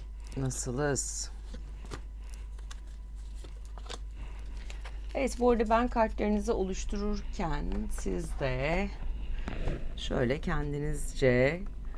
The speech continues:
aklınızdan bilmek istediklerinizi lütfen geçirin. Hatta videoyu durdurup da geçirebilirsiniz de. Şöyle kendinizi bırakın, sakinleşin.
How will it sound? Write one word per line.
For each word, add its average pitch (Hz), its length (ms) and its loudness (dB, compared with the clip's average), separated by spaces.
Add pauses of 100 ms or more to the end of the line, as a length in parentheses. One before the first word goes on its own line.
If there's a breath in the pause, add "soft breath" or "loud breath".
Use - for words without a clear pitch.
(500 loud breath)
aklınızdan 170 840 4
bilmek 220 300 12
istediklerinizi 147 800 2
lütfen 156 440 0
geçirin. 127 580 2 (840)
Hatta 151 400 4
videoyu 147 320 2
durdurup 165 480 2
da 123 60 4
geçirebilirsiniz 135 1200 2
de. 120 260 6 (1900 loud breath)
Şöyle - 240 0
kendinizi 156 920 4 (120)
bırakın, 127 680 2
sakinleşin. 127 1160 2